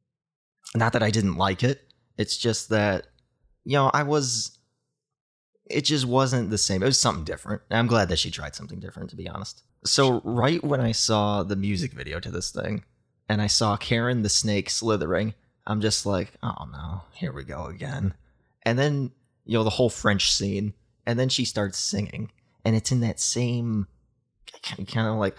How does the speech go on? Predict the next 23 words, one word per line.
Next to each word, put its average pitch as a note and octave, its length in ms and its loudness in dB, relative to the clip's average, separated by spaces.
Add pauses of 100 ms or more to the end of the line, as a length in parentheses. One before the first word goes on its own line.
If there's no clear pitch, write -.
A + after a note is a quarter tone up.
(120)
hushed - 540 -2
quality G#2+ 540 0
of, G2+ 100 -4
like, F#2 260 -4
delicate. - 540 -2 (280)
And A2 220 0
at G#2+ 180 -2
first B2 300 0
I A2 40 0
was G#2 120 -2
just G#2+ 200 -2
like, F#2+ 220 -2
"Oh F#2 280 -2 (100)
no, - 360 -12
this A#2 220 2
is G#2 120 0
just, - 300 -4 (380)
this C3 120 0
is A2+ 100 -4
just - 200 2
some G2+ 200 0
rehashings G#2+ 1000 0
of, - 280 -4